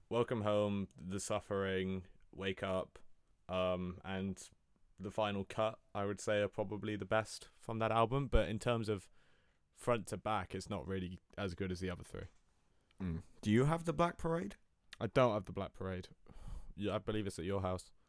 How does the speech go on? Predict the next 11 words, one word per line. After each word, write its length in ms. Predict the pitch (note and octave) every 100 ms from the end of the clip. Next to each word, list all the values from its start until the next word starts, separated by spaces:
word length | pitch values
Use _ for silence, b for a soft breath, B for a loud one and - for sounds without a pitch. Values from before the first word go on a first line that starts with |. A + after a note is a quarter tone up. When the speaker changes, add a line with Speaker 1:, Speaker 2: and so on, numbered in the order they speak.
| _ _ _ _ _ _
Speaker 2:
Are 80 | -
these, 240 | C#3+ F3+ E3
<sighs> 1160 | - - - - - - - - - - - A#2+
are 40 |
these 380 | D#3 G3+ F#3 - -
albums 520 | B2 C3+ B2 A#2+ G2+
that 240 | A#2 G#2 -
I 200 | G#2+ A2+
like 340 | G2 F#2+ F2+
as 120 | F#2+ F#2+
well? 380 | F2+ A1 G#1